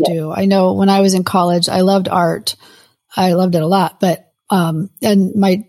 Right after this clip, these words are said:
Speaker 2: t-, professor said, you know, "You should consider being an art major." And to me, it just seemed like that was not gonna be a good enough career. So
Speaker 1: Mm.
Speaker 2: I went into biology, which I stunk at. I really stunk at biology, but I thought, "This is the more honorable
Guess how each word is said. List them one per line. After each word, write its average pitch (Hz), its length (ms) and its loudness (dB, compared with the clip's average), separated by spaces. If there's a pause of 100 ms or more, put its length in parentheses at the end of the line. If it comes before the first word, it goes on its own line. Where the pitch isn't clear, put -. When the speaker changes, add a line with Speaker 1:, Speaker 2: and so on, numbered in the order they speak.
(100)
Speaker 2:
t-, 226 180 -4
professor 214 440 0
said, 185 320 -2
you 180 120 -2
know, 175 60 -2
"You 185 60 0
should - 140 -6
consider 180 600 -2
being 196 180 -2
an 180 60 0
art 214 160 0
major." 185 420 -2 (600)
And 214 200 2
to 233 120 2
me, 233 240 4
it - 80 -4
just 208 240 0
seemed 196 180 -2
like 185 280 -2
that 180 180 -2
was 180 160 -4
not 175 320 -2 (520)
gonna 208 200 0
be 190 160 2
a 170 40 0
good 180 200 0
enough 165 240 -4
career. 175 440 -6
So 185 340 2
Speaker 1:
Mm. 160 80 -10 (140)
Speaker 2:
I 180 120 0
went 175 200 0
into 175 180 -2
biology, 185 560 0
which 180 160 0
I 214 80 4
stunk - 640 0
at. - 440 -4
I 196 60 0
really 202 500 2
stunk 208 380 0
at - 80 -6
biology, 175 460 -4
but 180 220 -2
I 185 80 -4
thought, 180 260 -4
"This 277 180 -2
is 294 120 -4
the 226 80 -4
more 196 180 0
honorable 175 580 -4